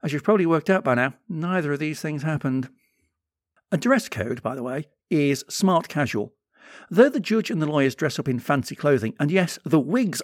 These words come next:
are a thing for, you know, demonstrating who they are more than anything else, it's a, like a, like a uniform, jurors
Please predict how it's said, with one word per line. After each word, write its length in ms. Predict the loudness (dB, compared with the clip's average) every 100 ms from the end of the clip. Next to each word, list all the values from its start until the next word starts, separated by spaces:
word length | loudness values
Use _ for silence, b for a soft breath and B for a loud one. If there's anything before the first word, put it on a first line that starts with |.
| 0
are 260 | 2 2
a 100 | 0
thing 540 | -2 2 2 2 -4 -6 _ _
for, 600 | _ -6 2 4 4 0 -4 -4
you 120 | -4
know, 240 | -4 -8 -6
demonstrating 600 | -2 -2 -2 -4 -2 -2
who 160 | -2 0
they 180 | 0 0
are 280 | 0 -2
more 200 | -4 -6
than 120 | -6 -8
anything 220 | -6 -4
else, 260 | -4 -6
it's 220 | -12 -12 -12
a, 120 | -12 _ _ _ _ _ -20 _ -14
like 160 | -10
a, 160 | -8 -8 -6
like 320 | -6 -6 -6
a 40 |
uniform, 560 | -2 -2 -4 -8 -10 -12 _ B B B -6
jurors 420 | -2 2 0